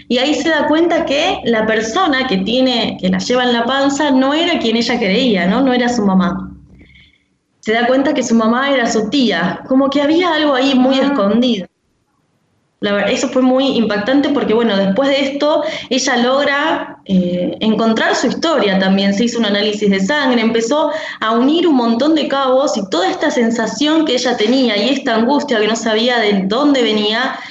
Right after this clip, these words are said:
Speaker 1: empezó a tener sentido. Y eso hace que se elimine un montón de cosas. Bueno, con esa persona también habíamos trabajado vida anterior, porque siempre que uno trabaja va recuperando energía.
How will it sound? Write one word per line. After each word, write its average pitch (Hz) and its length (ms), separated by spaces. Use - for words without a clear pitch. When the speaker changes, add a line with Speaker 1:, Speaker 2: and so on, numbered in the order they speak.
Speaker 1:
empezó 214 340
a 269 80
tener 254 300
sentido. 196 840
Y 220 140
eso 247 180
hace 277 220
que 262 100
se 240 140
elimine 233 480
un 196 60
montón 190 300
de 185 100
cosas. - 500
Bueno, 226 180
con 226 140
esa 254 180
persona 269 320
también 240 260
habíamos 233 340
trabajado 214 500
vida 233 220
anterior, 233 580
porque - 220
siempre 311 380
que 269 60
uno 262 200
trabaja 254 400
va 233 120
recuperando 202 600
energía. 185 640